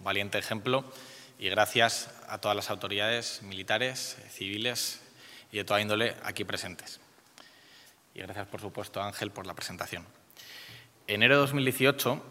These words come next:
Su Majestad el Rey Felipe sexto pronunció las siguientes palabras en un acto público de la Fundación de Víctimas del Terrorismo.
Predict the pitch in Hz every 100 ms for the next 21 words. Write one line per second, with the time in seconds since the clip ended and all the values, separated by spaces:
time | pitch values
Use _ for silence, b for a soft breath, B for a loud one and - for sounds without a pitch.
0 | - - - 107 107 104 - 120 127 117
1 | 101 113 - 117 117 107 - 135 - 113
2 | 120 107 101 - 120 - 117 120 - 107
3 | 117 135 - - 113 120 113 110 98 113
4 | 117 - 123 104 - 98 92 113 123 B
5 | B B B - 104 101 - 113 107 104
6 | 92 92 95 - -